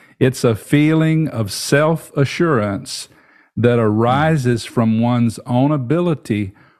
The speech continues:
or their personal qualities. So that, that falls into competence like we talked about last week. So this confidence is this feeling that brings you self-assurance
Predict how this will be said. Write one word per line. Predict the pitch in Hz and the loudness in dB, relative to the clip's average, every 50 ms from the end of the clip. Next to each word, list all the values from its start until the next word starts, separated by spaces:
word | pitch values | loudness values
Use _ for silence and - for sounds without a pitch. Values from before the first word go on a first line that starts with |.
| _ _ | _ _
or | - 120 123 120 | 0 2 2 2
their | 120 117 117 | 2 0 0
personal | 107 - - - 139 135 - - 127 117 113 | -2 -2 -2 0 0 0 0 -2 -2 -2 -2
qualities. | 104 - - 143 139 143 135 123 107 - - 92 92 92 | -4 -4 -2 -2 0 0 0 -2 -4 -6 -8 -10 -10 -10
So | - - 107 104 | -6 -4 -4 -2
that, | 98 113 113 127 131 104 - | 0 0 0 -2 -4 -6 -6
that | - 123 127 131 127 | -2 -2 -2 -2 -2
falls | - - 160 160 156 135 - | -2 -2 0 0 0 0 0
into | 151 139 127 120 | -2 -2 -2 -4
competence | 110 - - - 135 131 131 - 120 98 107 98 104 - | -8 -6 -4 -2 -2 -2 -2 -2 -4 -4 -4 -6 -4 -2
like | - 110 - | -2 -2 -2
we | 104 110 | -2 -4
talked | 104 - - 107 107 - | -2 -2 -2 -2 -2 -2
about | 117 101 104 101 - 101 | -2 -2 -2 -2 -2 -2
last | 107 110 113 117 107 - - | -2 -2 -2 -2 -4 -6 -8
week. | 113 - - - - - - - - - _ _ | -8 -8 -8 -10 -12 -18 -20 -20 -20 -20 _ _
So | - - 127 120 | 0 0 2 2
this | 117 131 123 127 - | 2 0 -2 -2 -6
confidence | - - - 151 180 214 202 - 143 120 117 117 113 - - - - - _ _ _ _ _ _ | -4 -2 0 0 2 0 0 -2 -2 -2 0 -2 -4 -6 -8 -16 -20 -20 _ _ _ _ _ _
is | - 127 127 117 104 | 0 2 2 2 0
this | 127 120 120 - - | 0 -2 -2 -4 -8
feeling | - - - 156 156 165 175 175 175 175 175 156 | -12 -2 2 2 2 4 2 0 0 0 -2 -2
that | 139 120 104 107 | -2 -4 -4 -4
brings | 117 135 147 147 151 139 117 | -2 0 0 0 0 -2 -2
you | 120 117 107 | -2 -4 -4
self-assurance | - - - 143 147 175 175 - - 180 147 - - - 190 180 156 127 120 117 107 110 - - | -6 -6 -2 0 0 0 -2 -2 -4 -4 -4 -4 -4 -2 0 0 0 0 0 -2 -4 -8 -12 -16